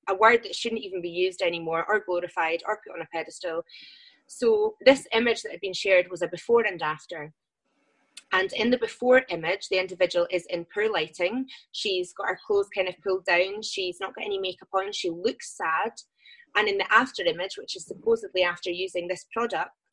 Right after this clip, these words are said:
which she's been paid to talk about, she's got full makeup on, she's smiling, she's had her leggings pulled up, somebody's photoshopped her waist in and her bum out to create this cartoon-like ideal that people are supposed to aspire to.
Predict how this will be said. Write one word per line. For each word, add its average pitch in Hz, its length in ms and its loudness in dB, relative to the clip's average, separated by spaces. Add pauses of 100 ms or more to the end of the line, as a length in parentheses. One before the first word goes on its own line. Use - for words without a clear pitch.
which - 140 -4
she's - 180 -8
been 175 240 -6
paid 180 180 -2
to - 140 -18
talk 185 160 -2 (100)
about, 180 300 -4 (420)
she's 185 460 -6
got - 200 -6
full 226 160 4
makeup 208 360 -8
on, 208 180 -2
she's - 240 -10
smiling, 403 640 -2
she's - 180 -12
had 370 120 -4
her - 60 0
leggings 214 400 -2
pulled 196 220 -4
up, 196 140 0
somebody's - 500 -8
photoshopped - 580 -4
her 190 120 -2
waist 196 400 -2
in 214 160 -2
and 196 100 -2
her 170 240 -8
bum 175 160 0 (140)
out 220 220 2 (500)
to 202 180 0
create 202 260 4
this 185 220 -2 (100)
cartoon-like 190 800 -2 (140)
ideal 180 500 0
that 180 160 -8
people 196 240 -6
are 180 80 -2
supposed - 460 -6
to 190 80 -4
aspire 196 560 0
to. 170 320 -6